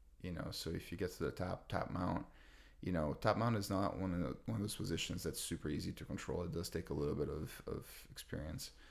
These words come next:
So if you're on top and you put a hand in their collar, well, you still have a hand to base out, and you can still kinda,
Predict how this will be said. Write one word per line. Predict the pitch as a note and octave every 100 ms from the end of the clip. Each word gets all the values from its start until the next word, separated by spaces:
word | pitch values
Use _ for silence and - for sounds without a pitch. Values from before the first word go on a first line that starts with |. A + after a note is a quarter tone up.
| - -
So | -
if | F2 -
you're | F2+
on | D2+
top | F#2 F2+ E2+ - -
and | E2+ F2 E2+ - -
you | -
put | - D#2
a |
hand | F#2 F2
in | E2
their | C#2+
collar, | - G2+ G2+ - -
well, | F2
you | G2+
still | - A#2+
have | F2
a |
hand | F#2+ F2+
to | F2
base | F2+ - -
out, | D#2 - D#2+
and | - E2+
you | -
can | -
still | - D#2+ D2+
kinda, | - C#2+ C2